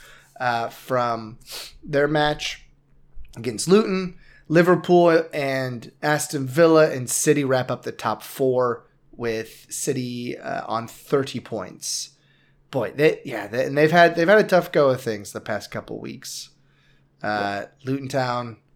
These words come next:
Speaker 1: cross your fingers you don't get the Luton Town <laughs> that showed up against Arsenal.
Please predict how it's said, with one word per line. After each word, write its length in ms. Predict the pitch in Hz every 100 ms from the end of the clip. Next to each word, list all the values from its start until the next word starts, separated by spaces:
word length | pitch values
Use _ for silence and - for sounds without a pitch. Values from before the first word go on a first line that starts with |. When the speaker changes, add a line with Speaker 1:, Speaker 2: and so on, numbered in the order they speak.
| _ _ -
Speaker 1:
cross 280 | 104 110
your 80 | 139
fingers 400 | - 180 175 156
you 80 | 139
don't 220 | 143 151
get 140 | 151 131
the 60 |
Luton 280 | 139 160 170
Town 180 | 156 156
<laughs> 60 | 156
that 120 | 147
showed 280 | - 156 165
up 200 | 127 156
against 440 | 151 - 165 156
Arsenal. 600 | 135 156 - 101 104 117